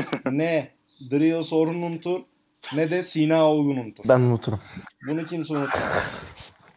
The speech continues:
Speaker 2: İkincili-, ikinci söyleyeceğim şey, e,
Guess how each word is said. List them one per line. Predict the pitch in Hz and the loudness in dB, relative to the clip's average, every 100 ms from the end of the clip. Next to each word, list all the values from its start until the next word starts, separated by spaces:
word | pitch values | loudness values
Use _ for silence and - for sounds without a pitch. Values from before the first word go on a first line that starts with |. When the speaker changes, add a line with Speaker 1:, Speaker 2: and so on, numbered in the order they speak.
| _ - _ _ _ _ - - | _ -20 _ _ _ _ -14 -10
Speaker 2:
İkincili-, | 151 175 180 170 175 151 143 | -8 -8 -8 -6 -4 -4 -6
ikinci | 139 135 165 160 | -14 -10 -8 -4
söyleyeceğim | 160 135 123 120 117 | -2 -2 -2 -6 -8
şey, | 139 139 160 _ _ _ _ _ _ _ _ - | -6 -6 -8 _ _ _ _ _ _ _ _ -6
e, | 120 120 123 | -4 -2 -2